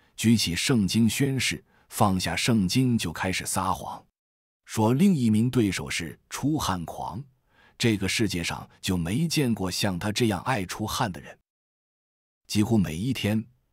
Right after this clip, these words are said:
特朗普都会说几句人身攻击的话来打击对手，而那些有关政治的言论也格外夸张。许多选民都喊他下台，并直言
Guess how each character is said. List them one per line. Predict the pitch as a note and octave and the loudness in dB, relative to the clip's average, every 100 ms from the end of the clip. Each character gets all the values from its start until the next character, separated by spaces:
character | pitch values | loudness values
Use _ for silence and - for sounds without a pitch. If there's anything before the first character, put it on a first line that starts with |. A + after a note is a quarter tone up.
| _ | _
特 | - G#2 | -2 0
朗 | F2+ A2 B2+ | 2 2 0
普 | F2 E2 F2+ | -2 -4 0
都 | A#2+ | 2
会 | A2 F#2 | 2 0
说 | - A#2 | 0 0
几 | - D#2+ | -2 -4
句 | F#2+ | -2
人 | F2+ F#2 B2 | -2 0 0
身 | A#2+ A#2 | 2 2
攻 | A#2 C#3+ | 2 0
击 | C3 D3+ | 0 0
的 | D2 | -2
话 | D2 - - _ | -6 -10 -14 _
来 | E2 F#2 | -4 -4
打 | - - | -4 -6
击 | - G2+ | -6 -4
对 | G2 | -4
手， | E2 - - _ _ - - | -6 -10 -16 _ _ -20 -6
而 | G2 | 2
那 | A2+ G2 | 4 4
些 | A2+ | 2
有 | G#2 D#2+ | 2 0
关 | E2 G#2 A#2+ | 0 2 2
政 | A#2+ C#3+ A2+ | 2 2 2
治 | G2 | 0
的 | D#2 | -2
言 | D2 F2 A#2+ | -2 0 0
论 | G#2 - _ | 0 -4 _
也 | E2 D#2 | -8 -8
格 | - F#2 B2 | -6 0 0
外 | C3+ F2+ | 0 -2
夸 | D#2+ E2+ E2 | -6 -8 -6
张。 | E2+ F#2+ - _ _ _ _ _ | -6 -6 -10 _ _ _ _ _
许 | - - G#2+ | -6 2 4
多 | A#2 B2+ | 4 4
选 | A#2 G2 | 4 2
民 | F2+ F2+ A2 B2+ | 2 4 4 2
都 | B2 A#2+ | 2 2
喊 | - - D#2+ | 2 -2 -4
他 | F#2+ | -4
下 | - - | -2 -4
台， | - - D2 F#2+ - _ _ | -6 -8 -8 -10 -14 _ _
并 | A2+ G2+ | 4 4
直 | F#2 A#2 | 4 2
言 | B2 C#2+ F2+ | 2 -2 -6